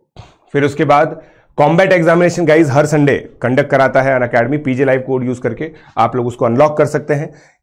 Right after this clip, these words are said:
combat examination से आप लोगों को बहुत ही amazing चीज़ें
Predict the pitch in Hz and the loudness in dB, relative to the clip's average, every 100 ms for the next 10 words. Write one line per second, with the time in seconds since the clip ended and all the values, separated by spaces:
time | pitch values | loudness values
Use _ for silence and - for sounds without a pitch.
0 | _ _ - - - 156 160 190 196 147 | _ _ -20 -20 -4 0 2 2 0 2
1 | 165 170 160 165 160 170 175 - 139 139 | 2 2 0 -2 -2 -2 -2 0 0 2
2 | 135 127 120 143 196 - _ 107 127 170 | 0 0 -2 -6 -8 -16 _ -4 0 2
3 | 147 143 92 - _ 131 139 170 170 131 | 2 -2 -4 -16 _ -2 2 2 2 0
4 | 80 - - 135 135 139 92 | -4 -14 -12 -4 0 0 0